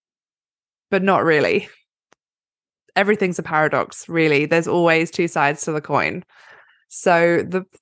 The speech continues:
fourth point is that when you find your purpose, everything feels easy, or that it never will change,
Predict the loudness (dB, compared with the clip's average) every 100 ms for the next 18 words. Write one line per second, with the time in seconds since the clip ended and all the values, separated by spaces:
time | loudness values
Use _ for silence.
0 | _ -2 0 0 -6 -8 -4 -4 -4 -12
1 | -10 0 0 0 -2 -8 -10 _ _ _
2 | _ _ _ _ _ _ -4 0 0 0
3 | -2 -2 -2 0 0 0 -2 0 -2 -2
4 | -8 -8 -10 -12 -14 _ _ _ _ _
5 | _ _ _ _ _ _ _ _ _ _
6 | -2 0 -2 -2 -4 -4 -4 -4 -8 -6
7 | -8 -10 _ _ _ _ _ _ _ _
8 | _ _ -2 0 2 0 -2 _ _ _
9 | _ _ _ _ -4 0 2 2 0 -2
10 | _ _ _ _ _ _ _ _ _ _
11 | -6 -6 -6 -8 -8 -10 -12